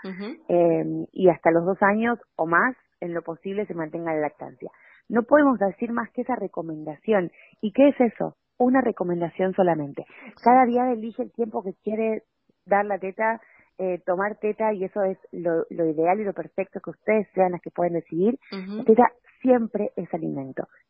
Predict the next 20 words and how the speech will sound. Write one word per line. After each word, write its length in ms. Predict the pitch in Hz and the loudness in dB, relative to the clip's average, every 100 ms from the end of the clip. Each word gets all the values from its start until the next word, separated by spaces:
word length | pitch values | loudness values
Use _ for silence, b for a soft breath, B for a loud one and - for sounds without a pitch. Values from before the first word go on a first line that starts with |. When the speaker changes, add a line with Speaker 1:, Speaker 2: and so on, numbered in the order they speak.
| _ | _
Speaker 2:
tenga 260 | 233 233 | 2 6
la 60 | 202 | 8
edad 160 | 180 - | 6 4
que 100 | 170 | -2
tenga. 340 | 147 139 143 B B B | -2 -6 -12 B B B
Obvio 240 | 208 247 | 6 6
que 80 | 240 | 4
en 80 | 170 | 2
un 80 | 190 | 0
bebito 260 | 180 185 | 0 0
menor 220 | 180 165 175 | -2 -2 -4
de 80 | |
seis 180 | 175 160 | -6 -6
meses 260 | 165 202 196 | -6 -4 0
es 140 | 180 185 _ _ | 2 0 _ _
su 60 | 160 | -4
alimento, 380 | 156 170 185 196 - _ _ _ - - | -2 -2 2 2 2 _ _ _ -12 4
todo, 320 | 220 196 160 | 6 6 4
su 60 | |
alimento, 420 | 160 165 185 190 | -2 -8 -6 -8